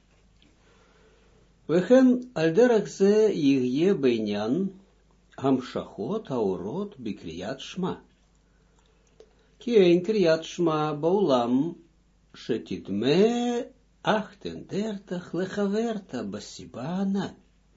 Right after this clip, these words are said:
וזה הטעם שנצטווינו להתפלל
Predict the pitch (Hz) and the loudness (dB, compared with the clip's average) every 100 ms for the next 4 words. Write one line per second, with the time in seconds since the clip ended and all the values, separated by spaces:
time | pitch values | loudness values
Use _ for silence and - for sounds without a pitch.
0 | _ _ _ _ _ _ _ _ _ _ | _ _ _ _ _ _ _ _ _ _
1 | _ _ 110 123 135 160 220 - 117 104 | _ _ 0 4 4 6 6 4 2 0
2 | 113 220 220 - - _ _ _ _ _ | -2 -2 -2 -4 -10 _ _ _ _ _
3 | _ _ - - 127 117 98 - - 98 | _ _ -10 0 2 2 -2 -12 -10 -10
4 | 92 185 233 220 202 185 180 - _ _ | -6 -4 -2 0 0 0 -2 -6 _ _
5 | _ - 139 123 - - - - 147 208 | _ -8 -6 -4 -8 -16 -14 -10 -6 -4